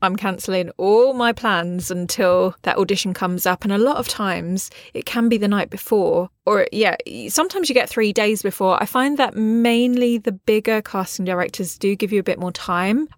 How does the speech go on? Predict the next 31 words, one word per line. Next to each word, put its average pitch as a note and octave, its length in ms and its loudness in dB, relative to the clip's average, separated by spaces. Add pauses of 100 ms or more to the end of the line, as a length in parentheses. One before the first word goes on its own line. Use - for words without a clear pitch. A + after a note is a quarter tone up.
but F#3+ 260 2 (400)
sometimes G3+ 720 0
it - 100 0
is F3+ 140 0
pretty - 440 -4
last F3 400 -4
minute. E3 460 -4 (260)
So B3 200 2
the B3 80 4
first C#4+ 240 2
thing C#4+ 120 0
I C#4 120 2
do A#3 160 2
is F#3+ 260 0 (200)
check - 280 0
how A#3 160 0
I D4 80 2
get C4 320 0
there, A3 320 2
check G#3+ 300 -4
everything's D4 400 -4
okay. A#3 600 2
Yep, B3+ 220 0
I A3 80 -4
can G3+ 300 -4
make A3+ 280 0
it, B3 140 2
that's - 320 -4
fine. C4+ 560 2 (140)
And G3 180 2
then G3 400 2